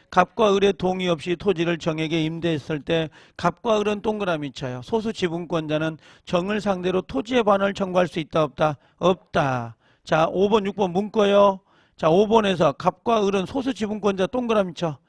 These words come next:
갑과 을은 정을 상대로, 정이 누구죠? 임차인을 상대로 자신의 지분에, 지분에 상응하는 차임을, 임료를 부당 리드로 반환 청구할 수 있다, 없다?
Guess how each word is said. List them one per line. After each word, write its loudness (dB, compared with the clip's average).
갑과 2
을은 0
정을 2
상대로, 0
정이 -4
누구죠? 0
임차인을 0
상대로 2
자신의 0
지분에, 0
지분에 0
상응하는 0
차임을, -2
임료를 2
부당 0
리드로 0
반환 0
청구할 0
수 -6
있다, 2
없다? -4